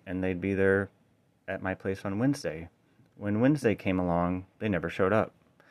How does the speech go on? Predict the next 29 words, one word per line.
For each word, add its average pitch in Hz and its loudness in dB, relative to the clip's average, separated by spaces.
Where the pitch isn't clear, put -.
I 101 -4
messaged 117 -2
them, 95 4
and 98 4
they 87 2
never 82 0
got 87 2
back 107 4
to - -10
me. 82 -8
I 117 -10
messaged 123 -4
a 107 0
few 113 -2
more 107 4
times, 90 -2
a - -20
few 110 -6
days 98 0
later, 87 2
maybe 95 -2
a 85 -2
week 87 -4
later, 85 -2
never 101 -2
got 90 0
back 85 -2
to - -14
me. 82 -10